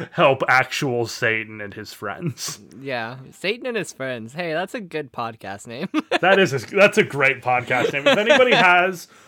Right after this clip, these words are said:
Speaker 1: a podcast that fits that name, give us a fucking shout, 'cause
Speaker 2: Hell yeah.
Speaker 1: uh, that's great.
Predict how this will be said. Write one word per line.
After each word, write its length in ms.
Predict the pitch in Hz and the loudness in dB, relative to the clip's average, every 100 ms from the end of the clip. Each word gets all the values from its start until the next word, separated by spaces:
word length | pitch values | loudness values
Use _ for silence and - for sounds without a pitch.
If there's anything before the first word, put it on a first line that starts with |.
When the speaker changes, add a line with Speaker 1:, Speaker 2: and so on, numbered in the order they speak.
| - | -8
Speaker 1:
a 80 | 156 | -8
podcast 760 | - 147 147 156 156 160 156 143 | 0 2 2 0 0 0 0 -4
that 180 | 123 | -8
fits 340 | - - 127 - | -6 -6 -6 -6
that 240 | 123 113 | -6 -6
name, 360 | 110 117 127 135 | -8 -10 -10 -12
give 160 | 139 160 | -6 -2
us 140 | 156 139 | -2 -2
a 200 | 113 101 | -6 -6
fucking 380 | 117 107 98 87 | -12 -12 -14 -14
shout, 420 | - 95 90 - - | -12 -10 -12 -16 -10
'cause 460 | - 147 175 - 123 | -6 -6 -6 -10 -10
Speaker 2:
Hell 240 | 110 - | -12 -12
yeah. 220 | - - 139 _ _ _ _ 139 | -16 -18 -20 _ _ _ _ -2
Speaker 1:
uh, 500 | 123 113 104 101 101 _ _ | 0 0 -2 -4 -6 _ _
that's 300 | 135 131 - | -6 -4 -6
great. 280 | 113 92 | -10 -10